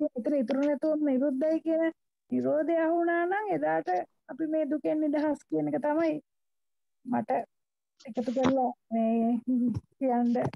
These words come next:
මේ වෙලාවේ මතක් වෙන්නේ. අ,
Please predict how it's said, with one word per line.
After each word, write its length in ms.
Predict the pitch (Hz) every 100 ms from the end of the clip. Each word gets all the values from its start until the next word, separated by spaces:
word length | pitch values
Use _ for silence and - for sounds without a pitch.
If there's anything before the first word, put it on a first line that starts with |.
| - _ - - _
මේ 160 | - 233
වෙලාවේ 400 | 226 220 220 220
මතක් 300 | 220 247 262 -
වෙන්නේ. 360 | 370 269 175 - _ _ _ _ _ _ _ _
අ, 100 | -